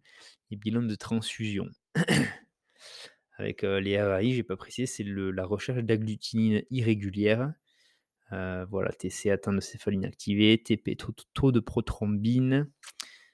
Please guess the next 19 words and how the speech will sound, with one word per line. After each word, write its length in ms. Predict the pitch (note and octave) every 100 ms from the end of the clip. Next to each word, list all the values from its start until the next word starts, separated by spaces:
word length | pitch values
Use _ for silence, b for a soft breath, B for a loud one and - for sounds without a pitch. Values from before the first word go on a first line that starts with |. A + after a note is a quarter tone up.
| B _
Voilà, 240 | G#2+ G2 -
et 100 | -
donc 220 | A2 G#2+
ça, 280 | - D3+ F3
ce 140 | F#3
bilan 240 | A#2+ A2+ G#2+
préopératoire, 680 | - G#2 G#2+ G2 - D#3 D#3+
on 80 |
va 100 | B2+
le 60 | G#2
faire 160 | - D3
en 80 |
cas 120 | A#2 G#2+
de 100 | G#2
forte 400 | - D#3 - C3+
suspicion 540 | C#3 - B2 - B2
de 140 | A#2 G#2
G 200 | G2
E 40 | A2+